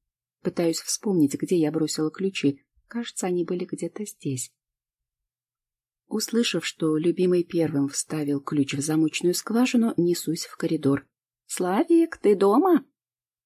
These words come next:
Незнакомый женский голос заставляет меня насторожиться, точнее даже испугаться. Что происходит? «Походу, никого нет. Заходи, Лиза, разувайся». Замедляю шаг.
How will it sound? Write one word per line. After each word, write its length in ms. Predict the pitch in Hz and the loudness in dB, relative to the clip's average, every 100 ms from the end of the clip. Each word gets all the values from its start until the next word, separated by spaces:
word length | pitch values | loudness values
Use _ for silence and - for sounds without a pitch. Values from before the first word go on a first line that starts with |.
| _ _ _ _ _ 170 | _ _ _ _ _ -14
Незнакомый 600 | 170 - 170 - 180 156 | -10 -4 -4 -2 0 0
женский 420 | 160 156 - - | 0 -4 -4 -8
голос 380 | - 202 226 202 | -8 -4 -4 -4
заставляет 640 | - 151 - 151 175 175 - | -6 -6 -6 -8 -6 -8 -4
меня 240 | 139 156 | -2 0
насторожиться, 760 | 156 165 - 196 214 240 - - 120 | -2 -4 -6 -6 -4 -4 -4 -6 -8
точнее 500 | - 135 - 160 175 | -8 -8 -6 -2 0
даже 280 | 147 147 143 | -2 -4 -4
испугаться. 760 | 143 - 202 - 294 - 160 - _ _ _ _ | -6 -8 -12 -6 -6 -6 -8 -8 _ _ _ _
Что 340 | - - 160 | -12 -8 -8
происходит? 720 | - 147 160 - 147 135 131 _ _ _ _ _ _ _ _ | -6 -6 -6 -4 -2 -2 -6 _ _ _ _ _ _ _ _
«Походу, 380 | - 233 247 247 | -2 2 2 4
никого 420 | 220 214 190 185 | 2 2 2 4
нет. 260 | 185 160 160 | 6 4 2
Заходи, 480 | 196 262 262 339 349 | -4 -4 0 0 4
Лиза, 320 | 311 160 147 | 4 4 2
разувайся». 680 | 151 165 165 175 233 - 143 - _ _ _ _ _ _ _ | 2 2 2 2 0 0 -2 -4 _ _ _ _ _ _ _
Замедляю 600 | 170 151 151 147 139 151 | -10 -4 -4 -4 -6 -8
шаг. 400 | - - 202 - | -8 -10 -12 -20